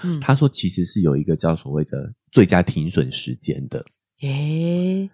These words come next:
Speaker 2: 好，他的建议是说，我们要怎么样找到最适合我们的伴侣？
Speaker 1: 是。
Speaker 2: 好，毕竟我们现在大部分人的脚本还是，是封闭式关系嘛，对不对？
Speaker 1: 嗯。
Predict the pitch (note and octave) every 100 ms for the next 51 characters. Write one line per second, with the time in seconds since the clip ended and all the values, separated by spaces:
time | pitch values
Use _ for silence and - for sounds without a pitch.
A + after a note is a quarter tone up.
0 | _ - D3+ - - - F#3 D3 E3+ C#3
1 | B2 B2 A#2 F#2+ E2+ C3 D#2+ F2+ A#2+ C#2
2 | E2+ F2 - - F#2+ - F#2+ D#2+ D2 C#2
3 | D2 - D2+ - - - - F3+ C#3 D#3
4 | - F#2+ G#2+ D#2 D2+ D#2+ F#2+ F2+ F#2 D#2
5 | - _ _ _ _ - F#2 - F#2+ G2
6 | D#2+ D2+ D#2+ - D2 E2 D2 D2 D2+ E2+
7 | E2+ - E2+ E2 F2 - F2 D#2 D2 -
8 | D2 C#2 D#3 - F3 D#2+